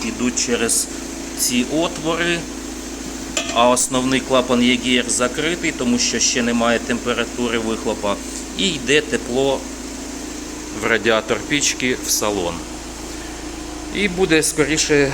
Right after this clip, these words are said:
тепло в салоні. І вебаста тут і не потрібна. Так, е, по форсункам, е,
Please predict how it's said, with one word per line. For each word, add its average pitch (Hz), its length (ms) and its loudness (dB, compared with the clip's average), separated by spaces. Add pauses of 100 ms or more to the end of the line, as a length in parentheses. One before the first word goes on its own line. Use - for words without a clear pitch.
(140)
тепло 123 380 2 (140)
в - 40 0
салоні. 101 480 2 (400)
І 127 80 0
вебаста 131 520 2
тут 117 200 -4 (760)
і 113 80 0
не 117 140 2
потрібна. 98 640 -2 (1700)
Так, 117 220 4 (100)
е, 123 680 6 (640)
по 160 120 4
форсункам, 139 680 2 (380)
е, 113 320 2